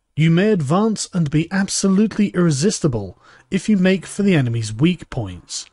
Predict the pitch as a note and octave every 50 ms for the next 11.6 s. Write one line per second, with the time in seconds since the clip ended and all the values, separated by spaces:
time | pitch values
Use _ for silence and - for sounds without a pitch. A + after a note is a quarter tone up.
0 | _ _ - C#3 D#3 D#3+ D#3+ F3+ G3+ G#3 F#3+ F#3+ F#3+ - - - A3 G#3 G3+ G3
1 | G3 F3 D#3 F3 D#3 D3 D3+ - - - G3+ G3 - - - E3 D3+ - - C#3
2 | - - A3+ G#3 C#3+ A2 - - - _ _ - _ _ _ - F3 D3 - F3
3 | E3 D#3 D3+ F3 G#3+ G3 E3+ E3+ D#3+ D3+ - - - E3+ E3+ E3 E3+ E3+ D#3+ C#3+
4 | D#3+ F3+ F3 D#3+ - D3+ C#3 B2 A#2+ C#3+ D3 D3+ C#3 A2+ A2 G#2 G2+ G2+ A2+ G#2+
5 | G#2 A#2+ C3 D3+ E3+ E3+ C#3+ G#2 F#2 E2 - _ _ _ _ _ _ _ _ _
6 | _ - F3+ D#3 - E3 E3 D3+ F#3 G3+ - - - G#3 - - - G3+ F3 A2
7 | G2 F#2 - - - - _ _ _ _ _ _ - D3+ D3 - D#3+ D3 - D#3
8 | C#3 C3 F3 G#3+ G3 - F3+ F3 E3+ E3 D3+ D3 C3+ - - D3 C#3+ C3 - D3
9 | D#3+ G3 F3 - D3+ C3 G#2+ F#2+ - - - - _ - F#3 G3 F#3 G3 G3 F#3+
10 | G3 F#3+ F3 D#3+ C#3+ C3+ C#3+ E3+ G3 G#3 G#3 F3+ F3 F3 F3+ E3+ E3 D#3+ D#3 -
11 | - F#3+ G3 F3 - - A#2+ G2+ F#2 - -